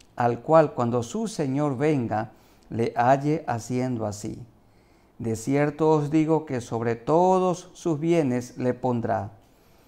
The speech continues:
Pero si aquel siervo malo dijere en su corazón,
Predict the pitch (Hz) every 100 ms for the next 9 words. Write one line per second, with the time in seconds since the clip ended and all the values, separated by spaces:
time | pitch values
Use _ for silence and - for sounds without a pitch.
0 | _ _ - 143 170 156 175 - 208 226
1 | 233 226 202 208 202 190 190 139 160 -
2 | 151 117 113 110 - _ _ _ _ 127
3 | 156 - 156 185 190 185 170 170 - 143
4 | 139 139 151 120 156